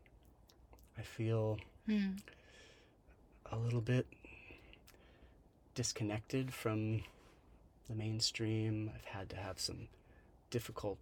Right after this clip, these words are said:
Speaker 1: conversations with friends and family members. Um,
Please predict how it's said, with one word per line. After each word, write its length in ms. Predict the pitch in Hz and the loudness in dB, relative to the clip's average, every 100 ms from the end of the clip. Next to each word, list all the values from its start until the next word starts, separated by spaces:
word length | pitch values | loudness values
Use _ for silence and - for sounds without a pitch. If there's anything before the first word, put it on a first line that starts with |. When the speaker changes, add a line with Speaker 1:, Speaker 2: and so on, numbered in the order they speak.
| - | -6
Speaker 1:
conversations 1000 | - 110 92 - 101 98 - 104 104 - | -4 -2 -2 0 0 0 -2 -4 -2 -4
with 200 | 92 - - | -6 -12 -16
friends 400 | - - 104 98 | -8 -4 -2 -2
and 140 | 95 92 | -4 -6
family 400 | - 104 101 101 | -6 -4 -4 -4
members. 840 | 98 101 98 98 95 90 104 - - - - - - - | -4 -6 -6 -6 -4 -4 -4 -4 -8 -20 -20 -20 -20 -10
Um, 280 | 90 87 | -6 -4